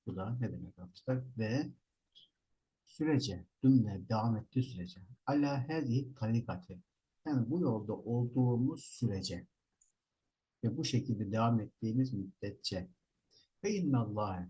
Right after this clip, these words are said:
şüphesiz ki Allah, len yetrukene, bizi terk etmeyecek, bizi bırakmayacak, vahdene, tek başımıza, ve lâ bidûni müsaade,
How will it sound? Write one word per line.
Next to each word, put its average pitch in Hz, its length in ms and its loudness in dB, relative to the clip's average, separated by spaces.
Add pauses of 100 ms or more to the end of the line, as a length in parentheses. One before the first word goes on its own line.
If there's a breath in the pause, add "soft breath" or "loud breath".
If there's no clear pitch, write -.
şüphesiz - 540 -10
ki - 140 -6
Allah, 98 380 -6 (400)
len 139 280 6
yetrukene, 113 1040 0
bizi - 260 -8
terk 98 320 -10
etmeyecek, 98 560 -6
bizi 98 220 -8
bırakmayacak, 107 640 -10 (340)
vahdene, 101 640 -4
tek - 260 -6
başımıza, 92 500 -12 (720 loud breath)
ve 196 140 2
lâ 160 240 0
bidûni 117 440 0
müsaade, 95 800 -8